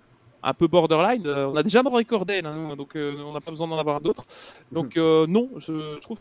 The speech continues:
Speaker 1: que là, euh, Marco a dépassé, euh, une nouvelle fois les track limits. Donc, euh, voilà, pour moi, il est, euh, c'était début de semaine, je pense que ça a été repris, euh, après le week-end dernier.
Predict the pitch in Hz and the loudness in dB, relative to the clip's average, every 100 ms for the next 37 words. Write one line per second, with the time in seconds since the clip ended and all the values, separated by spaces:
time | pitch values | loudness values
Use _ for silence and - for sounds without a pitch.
0 | - 156 151 180 202 208 143 139 143 156 | -6 -6 -2 0 2 0 0 -2 -2 -4
1 | - 196 147 151 165 - - 175 147 139 | -2 0 0 -4 -6 -8 -8 -6 -4 -6
2 | - _ - 202 190 185 196 185 180 170 | -8 _ -12 -8 -6 -6 -6 -2 -2 -2
3 | - 165 160 190 - 147 175 - 147 190 | -6 0 0 0 -6 -6 -4 -6 -12 -20
4 | - - - - - 151 147 - 147 139 | -20 -20 -20 -20 -18 -12 -12 -6 -4 -2
5 | 139 135 135 135 - 139 156 165 143 143 | -2 -4 -4 -6 -6 -8 -4 -4 -2 -2
6 | 135 135 131 127 131 - - 202 226 381 | -2 -4 -8 -10 -14 -16 -6 2 4 4
7 | - 175 143 139 - - 143 147 - 180 | 2 -4 -4 -10 -14 -10 -8 -8 -10 -6
8 | 156 139 - - 143 139 147 147 139 143 | -4 -6 -8 -10 -6 -4 -2 -4 -4 -6
9 | 175 | -6